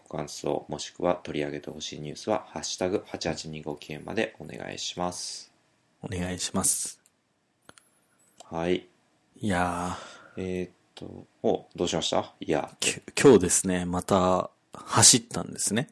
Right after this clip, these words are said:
Speaker 1: うん。お！まだ見てない。
Speaker 2: あのー、ちょっと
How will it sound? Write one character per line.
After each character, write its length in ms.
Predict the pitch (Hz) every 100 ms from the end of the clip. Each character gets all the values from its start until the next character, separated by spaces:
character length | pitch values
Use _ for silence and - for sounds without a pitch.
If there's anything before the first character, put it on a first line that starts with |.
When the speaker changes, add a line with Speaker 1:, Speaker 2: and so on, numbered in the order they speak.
| -
Speaker 1:
う 60 |
ん。 220 | 95 78 - _ _ _ _ _ _ - -
お！ 360 | 165 - - - _ _ _ _ _ _
ま 160 | 110 107
だ 100 | 92
見 140 | 107
て 140 | - 85
な 260 | 82 76
い。 80 | - - _ _ _ _ - _
Speaker 2:
あ 220 | - 95
の 100 | 95
ー、 540 | 95 98 95 95 95 - - - - - - _ _ _ _ _ _ _ -
ち 80 | 143
ょ 40 |
っ 20 |
と 320 | - 85 -